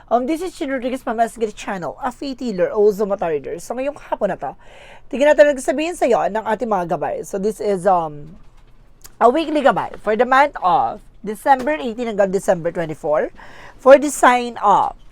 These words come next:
Pisces. So, Pisces, Pisces, Pisces, welcome, welcome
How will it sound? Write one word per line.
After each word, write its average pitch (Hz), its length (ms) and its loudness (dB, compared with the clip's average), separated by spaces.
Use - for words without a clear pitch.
Pisces. 226 720 2
So, 233 160 -4
Pisces, 311 480 8
Pisces, 262 320 6
Pisces, 226 400 -2
welcome, 170 400 -4
welcome 170 240 -8